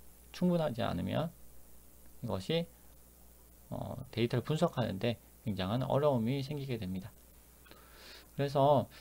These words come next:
이제 우리가 항상 데이터의 수가 많은 건 아니에요. 그래서 이제 그런 제한된 데이터 수에서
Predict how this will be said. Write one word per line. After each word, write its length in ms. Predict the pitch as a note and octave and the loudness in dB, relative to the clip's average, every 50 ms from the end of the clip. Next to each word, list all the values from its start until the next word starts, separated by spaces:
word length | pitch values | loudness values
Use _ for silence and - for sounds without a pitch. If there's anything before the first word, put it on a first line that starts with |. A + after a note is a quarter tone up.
| - - - - - - - - | -20 -20 -20 -20 -20 -20 -14 -6
이제 140 | - A#2 | 0 2
우리가 240 | A2+ A#2+ C3+ E3 E3+ | 2 4 4 6 6
항상 320 | D#3+ - A#3 A3 A#3+ B3 A3 | 6 8 8 8 10 10 8
데이터의 420 | D3+ A2+ B2 - - E3+ E3 D#3 | 8 6 6 6 6 6 6 4
수가 640 | C#3+ - C#3+ C#3+ C#3+ C#3+ C#3 C#3 C#3 C#3 C3+ C3+ - - | 2 -2 -2 2 6 8 8 8 8 8 6 4 0 -6
많은 380 | C3+ B2 G#2+ F#2+ F#2+ G#2+ A#2+ C3+ | -8 -4 0 2 4 4 4 4
건 140 | D3+ D#3 C3 | 4 4 4
아니에요. 500 | F#2+ E2+ F2+ F#2 F2 E2 F2 F#2 F#2+ F#2 - - - - - - - - | 4 2 0 0 0 0 -2 -2 -4 -4 -8 -16 -20 -20 -20 -20 -14 -12
그래서 360 | - G2+ - - G2 G2+ G#2 - - - - - - - - - - - | -12 -8 -4 -4 -4 -4 -4 -8 -14 -20 -20 -20 -20 -20 -20 -20 -20 -20
이제 420 | - - G2+ G2 G2 F#2+ G2 G2 - | -10 -6 -2 -2 0 0 -2 -2 -2
그런 180 | - A2 A2 G#2+ | 0 2 2 2
제한된 440 | G#2+ - A2+ B2+ C#3 C#3 C#3+ C3+ B2 | 4 4 4 4 4 4 2 0 0
데이터 380 | - G2 G2+ - - A#2+ A2+ | 0 -4 -4 -4 -4 -4 -4
수에서 880 | A2+ - - D3 C#3+ C#3 C#3 C#3 C#3 C#3 C#3 C#3 C3+ C3+ C3+ C3+ - - | -4 -4 -2 0 0 2 2 2 2 2 2 2 2 2 0 0 -2 -4